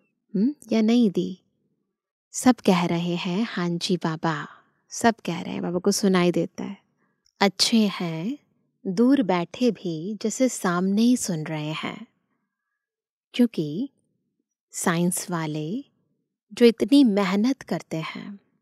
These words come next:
हम्म, मेहनत तो बहुत करते हैं ना, तो सबसे ज़्यादा फ़ायदा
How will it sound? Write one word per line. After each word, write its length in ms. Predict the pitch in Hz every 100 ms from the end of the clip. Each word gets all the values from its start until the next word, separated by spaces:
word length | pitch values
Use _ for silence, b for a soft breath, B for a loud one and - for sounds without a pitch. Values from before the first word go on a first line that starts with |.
| _ -
हम्म, 240 | 170 185 269 _ _ _ _ _ _ -
मेहनत 400 | 165 170 175 180 -
तो 80 | 185
बहुत 360 | 170 175 220
करते 320 | - 175 -
हैं 180 | 165 170
ना, 240 | 156 208 254 _ _ _ _ _ _ _ _ _ _
तो 60 | 208
सबसे 560 | - 233 - - 294 262
ज़्यादा 680 | 180 185 175 185 160 151
फ़ायदा 840 | 175 - 175 175 175 151 147 185